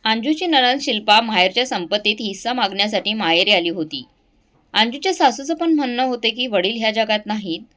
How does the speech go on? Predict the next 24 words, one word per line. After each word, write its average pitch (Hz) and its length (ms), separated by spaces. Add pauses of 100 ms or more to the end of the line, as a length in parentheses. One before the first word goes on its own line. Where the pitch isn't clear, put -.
(480)
तेव्हा 247 180
दोघा 294 280
बहीण 285 280
भावांमध्ये 233 600
संपत्तीची 208 580
समान 196 340
वाटणी 214 680
करून 202 320
टाकली 165 300
पाहिजे. 143 400 (800)
परंतु 302 280
अंजू 269 320
आणि 320 180
तिच्या 285 200
नवऱ्याचं 226 420
अमितचं 214 440
म्हणणं 214 260
होतं 214 300
की 165 320 (680)
कसली 285 320
वाटणी 254 340
व्हायला 220 340
नाही 196 200
पाहिजे 143 440